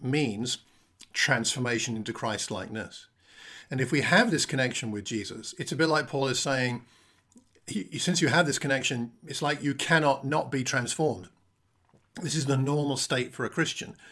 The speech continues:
is to grow in Christ-likeness. All of that done by the love and power of the Spirit, and done not only for the individual, but done for the, the collective, the ecclesia, the gathered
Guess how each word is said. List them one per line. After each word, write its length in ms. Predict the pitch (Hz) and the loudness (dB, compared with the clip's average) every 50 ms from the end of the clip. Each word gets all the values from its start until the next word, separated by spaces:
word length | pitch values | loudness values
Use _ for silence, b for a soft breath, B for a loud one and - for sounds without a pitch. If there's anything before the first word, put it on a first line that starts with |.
| B B B B B B B B B | B B B B B B B B B
is 100 | - 139 - | -6 -4 -2
to 80 | - | -2
grow 260 | 120 135 123 120 117 | -2 0 0 0 0
in 120 | 113 113 110 | 0 -2 -6
Christ-likeness. 840 | - - 123 120 101 - - - 107 107 110 110 110 - - - - _ _ _ - _ - _ - | -6 -6 -6 -6 -6 -6 -6 -4 -4 -4 -4 -6 -10 -16 -16 -16 -16 _ _ _ -20 _ -20 _ 0
All 260 | - 151 165 180 180 | 4 6 8 8 8
of 80 | 180 170 | 6 6
that 220 | 165 160 160 127 | 6 4 4 4
done 340 | 123 120 107 104 113 123 127 - b b b b b b b b b b b - | 0 -2 -2 -2 -4 -8 -10 -14 b b b b b b b b b b b 0
by 140 | 147 135 135 | 0 2 2
the 100 | 143 135 | 0 0
love 320 | 135 156 170 175 180 175 | 6 8 8 8 8 6
and 100 | 165 143 | 0 -4
power 300 | - - 165 160 156 156 | 0 2 4 6 6 6
of 100 | 147 127 | 4 2
the 60 | 127 | 0
Spirit, 540 | 120 - - - 208 165 123 117 143 - - - B B B B B B B B B B B | -4 -2 2 4 4 4 6 4 0 -2 -6 -12 B B B B B B B B B B B
and 240 | - 139 143 139 | -2 -2 -2 0
done 260 | 127 175 185 196 202 185 | 4 4 4 6 6 4
not 140 | 185 180 | 2 4
only 200 | 180 175 190 190 | 4 2 2 2
for 100 | - - | 0 0
the 100 | 156 156 | 2 2
individual, 640 | 151 147 143 147 180 220 190 151 123 123 147 180 - - | 2 2 2 4 2 2 2 2 -2 -2 -2 -2 -2 -2
but 220 | 127 156 151 147 | -2 -2 -2 0
done 220 | 160 156 156 160 | 0 0 0 0
for 140 | 156 - 143 | -2 -4 -4
the, 320 | 123 139 135 135 143 - - _ _ _ _ _ _ - - | -2 0 0 0 -2 -4 -8 _ _ _ _ _ _ -12 -8
the 160 | 127 - - | -6 -4 -4
collective, 580 | - - 147 151 151 - - - - 107 98 | 0 0 2 2 2 0 -2 -4 -4 -4 -4
the 80 | 107 117 | -4 -6
ecclesia, 640 | 113 - - 165 151 156 156 139 123 110 104 104 104 | -4 -2 0 4 4 6 6 4 2 0 -4 -6 -8
the 80 | 104 | -8
gathered 640 | 113 107 117 135 113 - 139 127 127 120 107 110 - | -8 -4 -2 0 2 2 2 0 -2 -4 -6 -6 -10